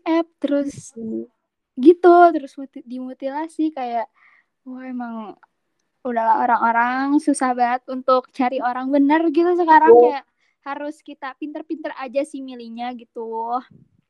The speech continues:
Speaker 2: Padahal jujur loh, nggak semua di-, eh, nggak semua orang di dating app seperti itu.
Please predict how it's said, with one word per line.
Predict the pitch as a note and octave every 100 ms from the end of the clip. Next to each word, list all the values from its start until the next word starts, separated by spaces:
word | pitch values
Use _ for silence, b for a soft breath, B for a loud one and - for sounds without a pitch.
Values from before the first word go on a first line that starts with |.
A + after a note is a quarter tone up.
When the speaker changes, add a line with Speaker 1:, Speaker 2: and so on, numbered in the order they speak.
| _ _
Speaker 2:
Padahal | A#3 C4+
jujur | C#4+ A3 F#3+ A3+
loh, | F#3 G3+
nggak | G3
semua | G3+ F#3+
di-, | F#3 F3
eh, | F#3+
nggak | F#3 F#3 F#3
semua | F#3+ F#3
orang | G3 A#3
di | A3
dating | F#3 F3+ F3+ E3+
app | F#3+
seperti | - - F#3+ - E3+ E3
itu. | - F3